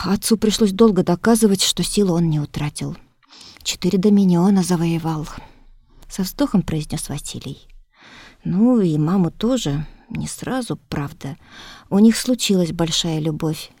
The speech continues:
и все опять решили, что отец ослабел. «Миры хаоса», — говорил Игорек полушепотом.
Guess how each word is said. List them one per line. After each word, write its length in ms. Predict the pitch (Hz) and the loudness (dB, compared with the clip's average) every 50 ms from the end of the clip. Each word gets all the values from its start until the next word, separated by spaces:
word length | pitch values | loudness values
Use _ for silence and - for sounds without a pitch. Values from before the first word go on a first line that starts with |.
| _ _ - | _ _ -4
и 100 | - 185 | -4 -4
все 240 | - - - 214 208 | -2 0 0 2 2
опять 240 | 202 196 190 190 | 2 0 -2 -2
решили, 480 | 190 190 185 - - 226 233 208 170 - - | -2 -4 -2 0 2 2 2 2 0 -2 -4
что 260 | - - - - 156 | -8 -10 -8 -6 -6
отец 320 | 156 156 - - 180 190 - | -6 -6 -6 -6 -8 -8 -8
ослабел. 580 | 170 - - - - 120 - 135 151 147 151 - - _ _ _ _ _ _ _ _ _ _ _ _ _ - - - - - - - - - - _ _ - - | -8 -8 -8 -8 -10 -10 -8 -8 -8 -8 -8 -12 -16 _ _ _ _ _ _ _ _ _ _ _ _ _ -20 -20 -20 -20 -20 -20 -20 -20 -20 -20 _ _ -14 -10
«Миры 280 | - 165 180 185 208 | -8 -8 -6 -6 -6
хаоса», — 580 | 214 - - - - - - - - - - - - - - _ _ _ _ _ _ _ | -6 -4 -4 -4 -4 -4 -4 -6 -8 -8 -8 -8 -10 -12 -14 _ _ _ _ _ _ _
говорил 460 | - 190 190 180 190 185 185 180 165 170 | -2 0 2 2 2 2 2 0 0 -2
Игорек 540 | 175 175 175 - 247 277 - - - - - | -2 0 0 0 0 -2 -4 -8 -16 -14 -10
полушепотом. 840 | - 202 214 214 - - - 175 - - 175 - - - - 220 | -8 -6 -4 -4 -6 -6 -8 -8 -10 -10 -14 -14 -10 -10 -10 -10